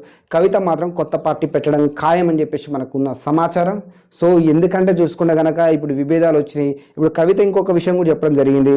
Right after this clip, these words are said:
ఏమంటుందంటే, "కేసీఆర్ తప్పించేసి ఎవరికి నాయకత్వం అప్పచెప్పినా కూడా మేము ఎట్టి పరిస్థితుల్లో కూడా యాక్సెప్ట్ చేయం, అంటే మేము దాన్ని ఒప్పుకోం" అని చెప్పేసి కూడా చెప్పడం జరిగింది. So మరి ఒప్పుకోమంటే ఇప్పుడు ఎవరు ఉన్నారు? కేసీఆర్ కాదంటే హరీష్ రావు ఉండాలి, లేకపోతే కేటీఆర్ ఉండాలి, లేకపోతే సంతోష్ రావు ఉండాలి.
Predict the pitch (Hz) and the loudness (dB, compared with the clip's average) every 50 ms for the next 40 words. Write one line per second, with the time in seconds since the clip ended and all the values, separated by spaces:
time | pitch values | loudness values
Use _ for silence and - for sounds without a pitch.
0 | 139 147 160 175 175 175 175 175 170 160 180 196 202 202 - - _ _ _ _ | 4 4 2 2 2 2 2 2 2 2 2 2 0 -2 -6 -16 _ _ _ _
1 | _ - 175 175 185 202 196 196 214 214 196 190 - 175 175 - 175 170 165 175 | _ 0 2 4 4 4 4 2 0 0 0 0 -2 -4 -4 -4 -4 -4 -2 -2
2 | 170 156 - - 160 135 135 156 170 175 185 175 165 160 165 151 165 156 - - | -4 -4 -4 -4 -4 -2 0 0 0 0 0 0 0 0 0 0 -2 -4 -2 -2
3 | 170 160 143 - - 151 151 151 151 151 143 143 160 175 165 156 160 170 165 160 | -2 -2 0 0 0 0 0 0 0 0 0 0 2 2 2 2 4 2 2 2
4 | 165 202 190 190 196 180 185 185 202 190 196 185 196 196 208 233 285 277 - - | 0 0 0 0 0 0 0 2 2 4 4 4 4 4 2 2 0 -2 -8 -12
5 | _ _ _ _ _ _ _ _ _ _ _ _ _ _ - 175 180 180 - - | _ _ _ _ _ _ _ _ _ _ _ _ _ _ -8 -6 -6 -6 -4 -6
6 | 220 220 - 185 170 165 165 - - _ _ _ _ _ _ _ - - - _ | -6 -4 -4 -4 -4 -4 -4 -8 -16 _ _ _ _ _ _ _ -20 -20 -20 _
7 | _ - 160 165 180 190 185 185 170 156 160 151 156 160 156 - - 190 175 170 | _ -8 -4 -2 0 2 2 2 2 2 0 0 0 -2 -4 -4 -4 -4 -4 -4
8 | 175 - - 156 160 165 160 165 165 - 180 196 196 - 175 175 - 175 165 151 | -6 -8 -6 -4 -4 -4 -4 -4 -6 -4 -4 -4 -4 -4 -6 -4 -2 -2 -2 0
9 | 147 151 147 143 143 143 139 139 - - - - - - - - 226 233 233 226 | 0 0 0 0 0 0 -2 -2 -6 -12 -14 -16 -18 -6 -2 0 2 2 2 4
10 | 220 214 208 208 214 214 226 254 233 233 226 226 202 208 202 185 190 196 202 202 | 4 4 2 2 0 -2 0 0 0 0 0 -2 -2 -2 -2 0 2 0 2 0
11 | 202 196 196 196 190 185 190 190 185 190 185 190 196 190 190 190 185 175 170 170 | 0 -2 0 0 0 -2 0 0 0 0 2 2 0 0 2 2 2 0 0 0
12 | 175 196 185 175 175 165 - 190 180 170 170 175 180 190 196 170 180 190 185 - | -2 -2 -2 -2 -2 -4 -4 -2 -2 0 0 0 0 0 0 0 -2 -4 -2 0
13 | 165 165 160 175 165 156 156 156 160 170 208 202 170 190 190 - 170 156 165 156 | 0 0 2 2 2 2 2 2 0 0 0 -2 -4 -6 -6 -8 -4 -2 -2 -4
14 | 160 156 147 139 131 131 135 135 | -4 -4 -6 -4 -2 -2 -2 -2